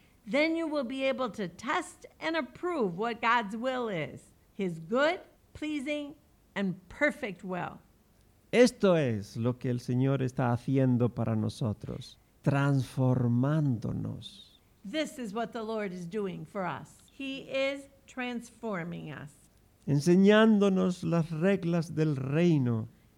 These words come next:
Speaker 1: He is teaching us about the rules of his kingdom.
Speaker 2: Y dándonos la oportunidad de practicarlas aquí en la tierra.
Speaker 1: And he's giving us the opportunity to practice them here on earth.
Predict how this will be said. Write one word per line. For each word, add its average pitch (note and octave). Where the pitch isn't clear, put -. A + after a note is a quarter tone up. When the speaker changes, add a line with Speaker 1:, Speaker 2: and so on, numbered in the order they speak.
Speaker 1:
He D#4+
is B3
teaching E4
us G3+
about A#3+
the G#3+
rules D#4
of G3
his B3+
kingdom. E3+
Speaker 2:
Y D3
dándonos F3+
la D3
oportunidad C#3
de C#3
practicarlas A#2
aquí G#3+
en B2+
la G#2+
tierra. G3+
Speaker 1:
And D#4
he's C#4
giving D#4
us C#4+
the C4
opportunity A#3+
to A#3
practice A#3+
them G#3+
here A#3
on G#3+
earth. D3+